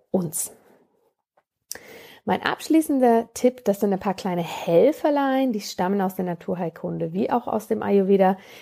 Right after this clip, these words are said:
die mir helfen, wenn ich merke, irgendwo zieht und zwackt es <laughs> doch einmal. Und das ist zum einen das Thema Sodbrennen.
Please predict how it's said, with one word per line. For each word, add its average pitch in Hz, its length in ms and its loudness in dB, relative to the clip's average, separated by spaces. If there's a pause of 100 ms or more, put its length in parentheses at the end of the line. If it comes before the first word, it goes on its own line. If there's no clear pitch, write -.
(180)
die 185 80 -6
mir 196 460 4 (160)
helfen, 185 640 4 (300)
wenn 175 240 2
ich - 120 -4
merke, 180 380 -2
irgendwo 180 460 2
zieht 254 480 -4
und 190 180 -2
zwackt - 560 -4
es 196 240 2 (160)
<laughs> 175 80 0
doch 190 360 0
einmal. 220 540 2 (400)
Und 190 180 -2
das 196 140 -2
ist 196 160 -2
zum 190 220 -2
einen 196 500 2
das 180 240 0
Thema 180 520 0
Sodbrennen. 208 1120 2